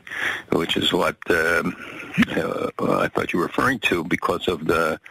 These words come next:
number of incidents that have occurred. It's really not,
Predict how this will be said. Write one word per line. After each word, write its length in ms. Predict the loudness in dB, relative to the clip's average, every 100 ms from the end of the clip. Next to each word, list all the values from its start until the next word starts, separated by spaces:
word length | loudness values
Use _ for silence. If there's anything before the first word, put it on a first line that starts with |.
| -14 -10 0
number 240 | 2 4 2
of 120 | 2
incidents 640 | 2 2 2 4 2 -2 -2
that 220 | 0 0
have 160 | 0
occurred. 500 | 0 2 2 2 0 -4 -6 -6 0
It's 160 | 2 2
really 260 | 2 2
not, 400 | 2 4 4 2